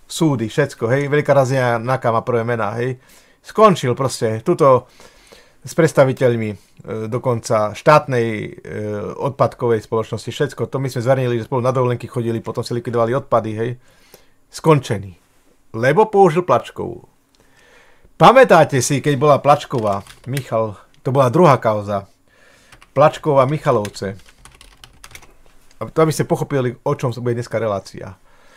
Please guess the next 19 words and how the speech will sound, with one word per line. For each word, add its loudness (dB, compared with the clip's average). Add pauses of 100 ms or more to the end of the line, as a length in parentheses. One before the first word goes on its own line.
(260)
Ples 4
v 4
Michalovciach 4 (240)
ako 0
moderátorka 4
večera. -4 (880)
Nech -6
sa -4
páči. -6
Tu -6
je 0 (280)
zase -2
Queen -6
Plačková, -2 (240)
Hotel 2
Družba. -2
Hotel 4
Družba 2
patril -2